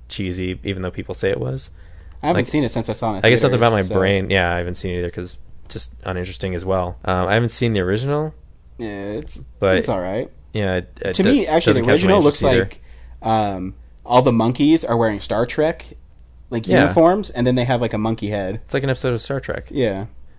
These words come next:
Speaker 1: Um,
Speaker 2: It's one of those movies that's a lot more famous for the ending than it is, I think, the whole movie.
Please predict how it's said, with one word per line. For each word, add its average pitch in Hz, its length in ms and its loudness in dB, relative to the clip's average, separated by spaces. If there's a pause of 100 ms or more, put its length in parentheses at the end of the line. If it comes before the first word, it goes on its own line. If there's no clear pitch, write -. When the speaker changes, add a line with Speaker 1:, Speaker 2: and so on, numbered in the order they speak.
(180)
Speaker 1:
Um, 87 500 -4 (1300)
Speaker 2:
It's 156 120 0
one 240 60 4
of 240 60 6
those 156 120 4
movies 156 280 4
that's 123 200 0 (120)
a 120 60 0
lot 123 200 4
more 117 140 0
famous 113 280 -4
for 113 120 -6
the 92 140 -8
ending 101 340 -4
than 101 100 -4
it 95 80 -6
is, 95 180 -6
I 101 60 -6
think, 95 280 -8
the 92 80 -6
whole 90 340 -4
movie. 85 400 -12